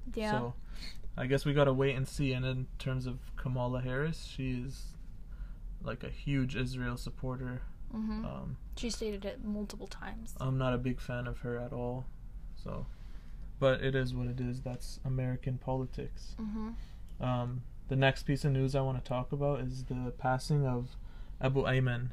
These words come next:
Speaker 2: in Jerusalem. I don't know if you heard of him.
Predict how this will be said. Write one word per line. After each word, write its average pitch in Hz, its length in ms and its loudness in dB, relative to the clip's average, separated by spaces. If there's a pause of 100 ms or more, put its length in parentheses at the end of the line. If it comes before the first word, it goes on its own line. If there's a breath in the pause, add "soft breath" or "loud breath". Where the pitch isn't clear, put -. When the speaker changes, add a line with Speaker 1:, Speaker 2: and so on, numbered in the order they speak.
(200)
Speaker 2:
in 127 160 4
Jerusalem. 127 600 0 (460 loud breath)
I 127 80 4
don't 127 100 4
know 123 100 4
if 123 120 -2
you 127 100 2
heard 120 220 0
of 127 120 -2
him. 147 240 2